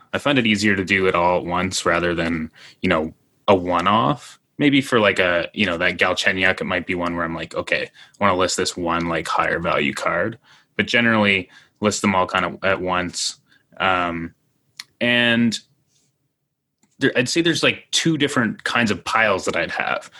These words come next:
I'm either doing something that's, like, time-based. So, like, there's an event that happened, like the draft,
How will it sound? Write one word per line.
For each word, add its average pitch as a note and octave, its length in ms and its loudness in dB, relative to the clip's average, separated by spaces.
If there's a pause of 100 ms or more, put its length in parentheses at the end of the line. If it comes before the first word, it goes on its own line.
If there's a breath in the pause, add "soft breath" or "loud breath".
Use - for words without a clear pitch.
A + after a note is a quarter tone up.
(140)
I'm A2+ 120 0
either C#3 260 2
doing C3+ 220 2
something A2+ 340 0
that's, F#2 180 -2
like, F2+ 200 -2
time-based. G#2+ 880 0 (400 loud breath)
So, G2 480 2
like, F2+ 220 0
there's F#2 160 -4
an F#2 40 -4
event F2+ 300 0
that - 100 0
happened, G2 380 0
like F2 140 -4
the F2+ 80 -6
draft, F#2+ 640 0